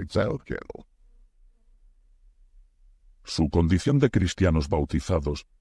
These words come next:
también significaba que si se intuía de cualquier modo que recaían en el judaísmo,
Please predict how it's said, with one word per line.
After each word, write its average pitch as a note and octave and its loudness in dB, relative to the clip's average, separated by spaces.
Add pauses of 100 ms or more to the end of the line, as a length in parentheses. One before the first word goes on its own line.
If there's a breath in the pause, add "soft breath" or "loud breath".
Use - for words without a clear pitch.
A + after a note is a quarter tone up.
(120)
también F2+ 2
significaba A2+ 2
que G2 0
si - 0
se G2 0
intuía G2+ 2
de F#2+ 0
cualquier E2 0
modo E2 0
que F#2 0
recaían F2 0
en E2+ 2
el D2+ 0
judaísmo, G2 0